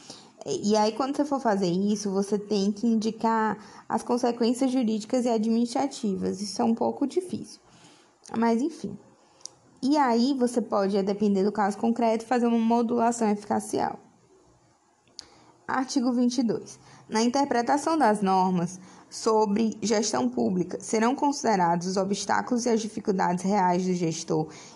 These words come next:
e as exigências de políticas públicas a seu cargo, sem prejuízo dos direitos dos administrados.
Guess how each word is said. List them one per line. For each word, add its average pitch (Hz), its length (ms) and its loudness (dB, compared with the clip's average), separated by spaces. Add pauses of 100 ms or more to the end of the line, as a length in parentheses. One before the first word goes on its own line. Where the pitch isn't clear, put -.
e 226 60 2
as 220 120 2
exigências 220 640 2
de 220 80 -4
políticas 196 540 0
públicas 180 500 -2
a 180 100 0
seu 180 180 -2
cargo, 165 400 -2 (260)
sem 269 240 0
prejuízo 226 640 2
dos 208 160 0
direitos 190 520 0
dos 202 280 -2
administrados. 185 1300 -2